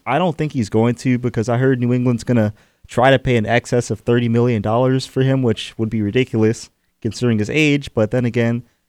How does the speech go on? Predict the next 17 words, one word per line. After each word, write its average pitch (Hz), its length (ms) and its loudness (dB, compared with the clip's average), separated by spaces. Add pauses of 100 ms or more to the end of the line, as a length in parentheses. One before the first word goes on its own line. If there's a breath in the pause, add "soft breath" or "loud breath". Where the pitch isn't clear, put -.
gotta 120 140 4
look 123 160 2
at 117 60 2
what 117 100 4
he's 104 200 -2
done, 117 440 0
and 101 160 -8
of - 60 -16
course, 110 220 -6
the - 60 -20
six - 240 -6
Super 120 160 -10
Bowl 110 200 2
rings 107 260 0
and 101 100 -6
whatnot. 104 500 -2
But 101 240 -8